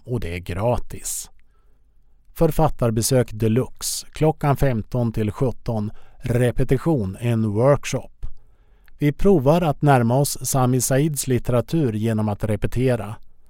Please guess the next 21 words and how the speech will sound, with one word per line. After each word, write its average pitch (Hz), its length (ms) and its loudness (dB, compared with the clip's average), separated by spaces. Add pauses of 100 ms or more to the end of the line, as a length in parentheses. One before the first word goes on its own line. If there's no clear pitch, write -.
(240)
Vad 120 260 2
uppstår 139 600 2
i 117 40 0
repetitionen? 120 920 0 (560)
Tvång, 165 480 2
besvärjelse 131 920 0 (100)
eller 131 160 4
något 131 300 2
helt 110 240 0
annat? 120 680 -2 (400)
Vi 135 100 -4
testar 147 500 2
olika 131 500 0
trycktekniker 139 1000 0
för 120 140 -2
att 113 100 -2
skapa 117 320 -2
gemensamma 127 880 2
och 131 280 -4
egna 120 480 2
konstverk. - 920 -2